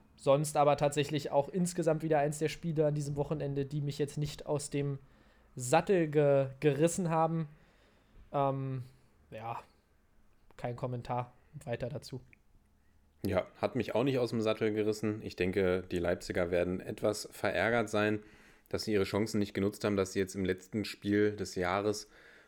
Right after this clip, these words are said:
Speaker 2: oder Bundesligaspiel des Jahres dann doch noch mal ein bisschen haben federn lassen. Aber trotzdem können sie mit dieser Hinrunde, die sie gespielt haben, komplett zufrieden sein. Ich meine, sie sind auf Platz drei in der Bundesliga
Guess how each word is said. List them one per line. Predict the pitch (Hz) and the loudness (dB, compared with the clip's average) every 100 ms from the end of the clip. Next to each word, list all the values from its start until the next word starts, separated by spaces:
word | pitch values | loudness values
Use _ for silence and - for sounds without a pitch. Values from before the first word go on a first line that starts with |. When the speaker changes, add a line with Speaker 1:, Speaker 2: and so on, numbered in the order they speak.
| _ | _
Speaker 2:
oder | 95 85 | -4 -2
Bundesligaspiel | 87 104 107 98 92 - | 0 -2 0 -2 -2 -2
des | 95 92 | -4 -2
Jahres | 92 95 98 | 0 0 -2
dann | 95 | -2
doch | 95 | -2
noch | 113 101 | -2 -2
mal | 101 | 0
ein | 98 | 0
bisschen | 87 - 110 98 | -2 -4 -2 0
haben | 101 98 | -2 -2
federn | - 107 117 | -2 0 2
lassen. | 104 101 - | 2 0 -2
Aber | 87 90 | -4 -2
trotzdem | 87 87 - 90 | -2 -6 -6 -8
können | 85 90 | -4 -4
sie | 85 | -4
mit | 87 | -4
dieser | 90 95 90 | -2 -2 0
Hinrunde, | 95 98 98 | 0 0 0
die | 92 | 0
sie | 87 90 | -2 -6
gespielt | 87 - 95 | -8 -4 -2
haben, | 95 90 - _ _ _ _ _ _ | -2 -4 -6 _ _ _ _ _ _
komplett | - 98 104 - 98 - | -2 -2 -2 -2 -2 -2
zufrieden | 95 - 95 98 | -8 -6 -2 0
sein. | 92 87 | 0 0
Ich | 87 | -2
meine, | 87 87 90 | -2 0 -2
sie | 90 | -4
sind | 87 95 | -2 -2
auf | - 92 - - - - - | 0 0 -2 -12 -20 -20 -10
Platz | - - | -8 -6
drei | 95 92 | -2 0
in | 104 | 2
der | 92 | 0
Bundesliga | 95 107 104 107 101 98 | 2 0 0 2 4 4